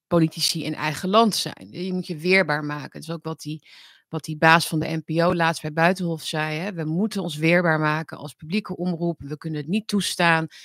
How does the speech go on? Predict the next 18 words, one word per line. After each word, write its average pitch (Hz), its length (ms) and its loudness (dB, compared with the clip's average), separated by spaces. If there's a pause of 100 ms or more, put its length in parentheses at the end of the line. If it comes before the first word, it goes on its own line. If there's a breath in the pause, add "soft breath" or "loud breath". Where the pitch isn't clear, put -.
(220 loud breath)
dat 156 160 -12
mensen, 151 640 -6 (300 soft breath)
eh, 160 260 -4
ons 170 180 0
willen 160 180 0
afschaffen. 185 1000 4
We 156 60 0
hebben 151 200 -6
een 147 120 -6
pluriforme 202 760 4
media 185 640 2
nodig 165 760 -2
en 156 120 -12 (340 loud breath)
wij 170 120 -6
zijn 156 180 -4
onafhankelijk." 170 1160 4
En, 139 220 -14 (400 soft breath)
maar, 190 400 4